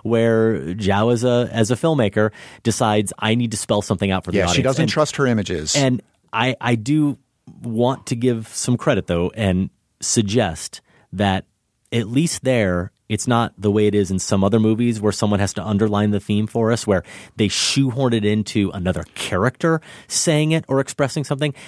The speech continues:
Speaker 1: I think you could make a case that it's believable that Brady, that man, would have that realization.
Speaker 2: Oh,
Speaker 1: That he,
Speaker 2: absolutely.
Speaker 1: that he would see the metaphor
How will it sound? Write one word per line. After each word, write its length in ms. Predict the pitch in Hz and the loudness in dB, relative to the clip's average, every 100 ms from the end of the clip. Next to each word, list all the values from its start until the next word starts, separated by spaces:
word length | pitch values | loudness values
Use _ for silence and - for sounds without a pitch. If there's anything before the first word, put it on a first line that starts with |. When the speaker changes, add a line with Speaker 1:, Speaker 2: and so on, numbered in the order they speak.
| - - _ | -20 -20 _
Speaker 1:
I 80 | 123 | 0
think 280 | 110 160 139 | 2 -2 0
you 120 | 160 | 0
could 120 | 131 | 2
make 220 | 117 113 | 2 0
a 60 | 101 | -2
case 500 | - 98 104 127 - - _ | -4 -2 -2 -4 -12 -18 _
that 320 | 101 104 98 - _ _ _ _ _ _ _ _ _ _ _ | 0 2 2 -2 _ _ _ _ _ _ _ _ _ _ _
it's 200 | 127 - | 0 0
believable 840 | 117 127 123 131 113 85 85 - _ _ _ _ _ _ _ - | 0 2 4 4 4 2 -2 -8 _ _ _ _ _ _ _ -4
that 240 | 98 104 | 0 0
Brady, 640 | 101 98 113 110 82 78 - _ _ | 0 2 2 2 0 -8 -18 _ _
that 320 | 87 98 101 | -2 0 0
man, 460 | 104 95 82 78 80 _ _ _ _ _ _ | 0 0 0 -4 -12 _ _ _ _ _ _
would 260 | 104 107 104 | -2 0 0
have 280 | 104 110 92 | 2 0 2
that 200 | 98 85 | 0 2
realization. 720 | 98 90 87 82 87 76 76 - | 2 2 2 0 -2 -4 -10 -4
Speaker 2:
Oh, 120 | 226 | -2
Speaker 1:
That 60 | 175 | 0
he, 60 | 147 | 0
Speaker 2:
absolutely. 480 | 151 165 214 170 - | 0 2 2 0 -2
Speaker 1:
that 100 | 160 | -2
he 160 | 135 175 | 0 0
would 120 | 185 | 2
see 100 | 202 | 2
the 100 | 180 | 2
metaphor 460 | 170 170 - 185 | 2 0 0 -2